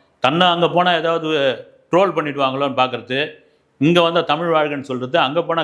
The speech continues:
கன்னட வாழ்கன்னு சொல்றது, அப்படி போனா வந்து தெலுங்கு வாழ்கன்னு சொல்றது, இதுக்கெல்லாம் கீர்த்தி சுரேஷே எவ்வளோ மேலு.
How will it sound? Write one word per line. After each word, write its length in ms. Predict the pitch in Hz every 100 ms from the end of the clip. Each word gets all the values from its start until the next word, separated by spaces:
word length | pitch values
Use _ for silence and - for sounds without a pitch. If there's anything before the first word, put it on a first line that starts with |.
| 143
கன்னட 200 | 156 160
வாழ்கன்னு 300 | 151 135 120
சொல்றது, 240 | 127 127 165 127
அப்படி 180 | 160 180
போனா 160 | 170 160
வந்து 140 | 143 151 151
தெலுங்கு 240 | 160 170
வாழ்கன்னு 300 | 139 135 131 127
சொல்றது, 300 | 120 113 156 185 - _ _ _ _ _ _ _ _
இதுக்கெல்லாம் 420 | 104 107 131 147 117 95 - _ _ _ _ _ _ _ _ _ _
கீர்த்தி 260 | - 160 147 131
சுரேஷே 280 | 127 127 147
எவ்வளோ 160 | 117 117 113
மேலு. 200 | 110